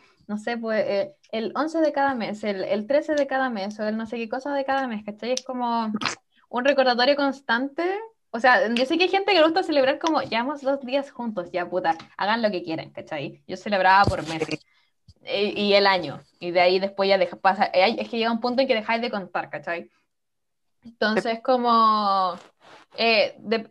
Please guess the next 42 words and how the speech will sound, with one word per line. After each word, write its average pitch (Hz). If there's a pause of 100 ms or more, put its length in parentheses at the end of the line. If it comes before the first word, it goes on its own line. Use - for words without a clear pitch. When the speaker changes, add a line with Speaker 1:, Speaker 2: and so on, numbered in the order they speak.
(120)
Speaker 1:
como 254
lo 240
que, 233
lo 233
que 240
le 233
sirva 330
a -
la 339
pareja, 262
¿cachai? 190
Porque, 220
por 214
ejemplo, 233
si 233
a 226
alguien 240
le 240
gusta 247
celebrar 233
cada 233
dos 233
semanas, 240
bacán, 214
y 226
si 226
a 208
alguien 220
no 196
le 196
gusta 226
celebrar 214
cada 208
año, 214
bien 226
también, 226
¿cachai? 175
Pero 185
la 180
idea 190
es 208
que, 208